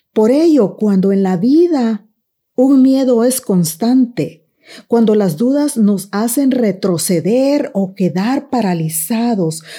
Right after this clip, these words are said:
cuando reaccionamos violentamente ante situaciones,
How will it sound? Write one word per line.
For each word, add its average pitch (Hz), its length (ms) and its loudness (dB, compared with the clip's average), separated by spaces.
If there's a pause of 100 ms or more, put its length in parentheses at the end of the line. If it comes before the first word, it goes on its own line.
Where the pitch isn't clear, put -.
(100)
cuando 208 260 2
reaccionamos 208 1000 0
violentamente 214 1400 2
ante 170 300 -4
situaciones, 160 1160 -4